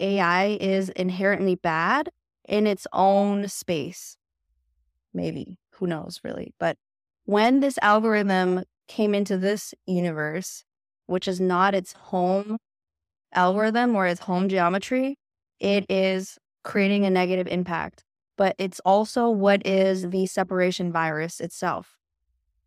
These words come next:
It's also what is allowing for separation to exist, to be a thing.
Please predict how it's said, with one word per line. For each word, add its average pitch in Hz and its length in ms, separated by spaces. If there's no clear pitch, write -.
It's 196 180
also 196 260
what 190 180
is 185 100
allowing 180 580
for 180 220
separation 175 880
to 175 680
exist, 175 580
to 196 120
be 180 140
a 170 60
thing. 185 440